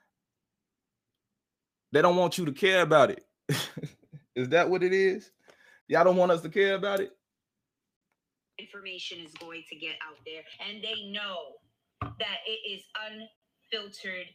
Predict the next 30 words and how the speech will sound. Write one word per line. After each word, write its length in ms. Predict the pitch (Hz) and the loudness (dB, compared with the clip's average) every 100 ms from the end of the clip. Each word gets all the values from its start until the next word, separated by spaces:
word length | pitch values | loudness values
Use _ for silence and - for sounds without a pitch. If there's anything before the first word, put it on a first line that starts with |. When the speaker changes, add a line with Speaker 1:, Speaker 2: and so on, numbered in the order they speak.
| _ _ | _ _
Speaker 2:
media, 520 | 165 180 - 151 139 - _ _ _ _ _ _ _ _ | -12 -8 -8 -6 -8 -12 _ _ _ _ _ _ _ _
and 160 | 170 175 | -8 -6
they're 120 | 175 | -6
trying 300 | - 185 170 151 | -6 -8 -10 -12
to 80 | - | -16
take 200 | 156 _ _ _ - | -18 _ _ _ -12
that 140 | - | -10
away. 220 | - - - _ _ _ _ _ _ _ _ - - - - 185 | -8 -10 -12 _ _ _ _ _ _ _ _ -20 -18 -18 -18 -10
We 120 | 311 | -8
need 260 | 339 339 - | -8 -10 -14
to 80 | 220 | -12
start 240 | 226 208 196 | -10 -10 -10
getting 100 | 165 | -14
together. 320 | 160 156 139 131 _ _ _ _ _ _ _ _ _ _ _ _ | -14 -10 -10 -10 _ _ _ _ _ _ _ _ _ _ _ _
Start 200 | - 190 | -12 -8
going 260 | 220 262 240 | -6 -6 -6
to 40 | 220 | -4
them 200 | 214 196 | -4 -2
ranges. 760 | 190 185 - 139 135 - - _ _ _ _ _ | -2 -2 -6 -14 -18 -20 -20 _ _ _ _ _
Start 360 | - - 226 220 214 190 | -18 -8 -6 -6 -10 -12
getting 320 | 247 240 202 190 | -6 -4 -4 -6
those 220 | 185 - | -8 -8
tools. 720 | - 185 139 120 - - - _ _ - - | -12 -10 -10 -12 -14 -14 -18 _ _ -20 -16
Start 340 | - 262 254 214 | -8 -6 -6 -4
getting 300 | 254 277 254 | -4 -4 -6
what 120 | 233 - | -6 -4
you 100 | 208 | -4
need 420 | 214 208 170 - - - - | -4 -4 -4 -6 -10 -20 -6
to 140 | 254 165 | -4 0
better 240 | 226 190 | 0 0